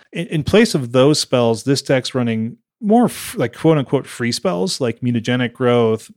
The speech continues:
and more Gut Shots. They'll have main deck Opt as a cheap cantrip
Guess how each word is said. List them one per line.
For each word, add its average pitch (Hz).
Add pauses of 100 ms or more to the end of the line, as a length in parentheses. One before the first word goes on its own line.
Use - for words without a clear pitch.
and 107
more 104
Gut 123
Shots. 113
They'll 123
have 110
main 113
deck 104
Opt 113
as 120
a 104
cheap -
cantrip 123